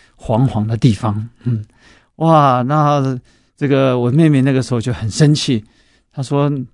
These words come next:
：“你看，你以前就是从我们结婚到现在，你还是不喜欢我先生。”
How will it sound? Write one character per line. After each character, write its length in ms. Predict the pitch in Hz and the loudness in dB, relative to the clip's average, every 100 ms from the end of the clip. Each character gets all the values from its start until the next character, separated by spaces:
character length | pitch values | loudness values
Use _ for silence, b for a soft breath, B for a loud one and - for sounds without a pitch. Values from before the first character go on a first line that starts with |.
| _ | _
：“你 100 | 135 | -2
看， 220 | 135 180 | 2 2
你 100 | 147 | 2
以 60 | 151 | 0
前 160 | 123 131 | 0 0
就 80 | |
是 80 | 180 | -2
从 220 | - 156 | 0 2
我 100 | 180 | 2
们 100 | 131 | 2
结 160 | 143 147 | 2 2
婚 140 | 165 | 2
到 100 | 165 | 2
现 140 | 143 160 | 2 2
在， 80 | 151 | 2
你 100 | 120 | 0
还 160 | 131 | 0
是 140 | 151 160 | -2 0
不 100 | 160 | 0
喜 160 | - | 0
欢 140 | 127 131 | 0 0
我 80 | |
先 240 | 98 127 120 | 0 -4 -4
生。” 160 | 117 | -4